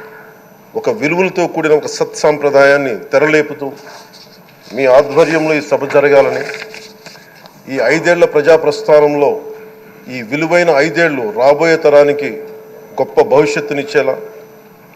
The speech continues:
అన్నం పెట్టే రైతుకి, కౌలు చేసుకునే రైతుకి, రైతు కూలీకి అండగా ఉండేలా, మహిళలకి భద్రతతో పాటు ఉన్నత స్థాయికి ఎదిగేలా, ప్రభుత్వ ఉద్యోగులకి భద్రత కల్పించేలా,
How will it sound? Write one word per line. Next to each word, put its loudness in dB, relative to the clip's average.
అన్నం -4
పెట్టే 0
రైతుకి, -2
కౌలు 0
చేసుకునే -2
రైతుకి, -4
రైతు -4
కూలీకి -4
అండగా 2
ఉండేలా, -2
మహిళలకి 0
భద్రతతో -2
పాటు 0
ఉన్నత -4
స్థాయికి 2
ఎదిగేలా, -4
ప్రభుత్వ -4
ఉద్యోగులకి -4
భద్రత -2
కల్పించేలా, -4